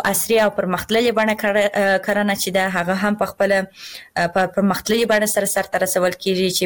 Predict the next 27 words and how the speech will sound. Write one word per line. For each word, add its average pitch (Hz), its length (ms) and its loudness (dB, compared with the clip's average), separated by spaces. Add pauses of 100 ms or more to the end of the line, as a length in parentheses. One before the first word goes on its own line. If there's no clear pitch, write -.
په 180 80 2
پرمختللې 175 600 0
او 180 100 2
عصري 180 360 0 (360)
کرنه 208 380 2
باندې 196 320 0 (100)
وروسته 226 440 0 (420)
پاته - 380 0
عنعنوي 185 420 0 (140)
کرنه 208 400 0
د 185 240 0
بدلونونو 202 500 2
لپاره 196 320 0
شرایط 190 500 0
او 185 120 2
اسانتیاوې 202 680 0
برابرې 190 440 0
کړې 196 240 -2
دي. 180 200 0
ا، - 720 -2
ځکه 220 240 2
په 202 160 0
دې 208 160 -2
کې 214 180 -4 (140)
له 190 100 4
ډول 208 300 2
ډول 202 240 2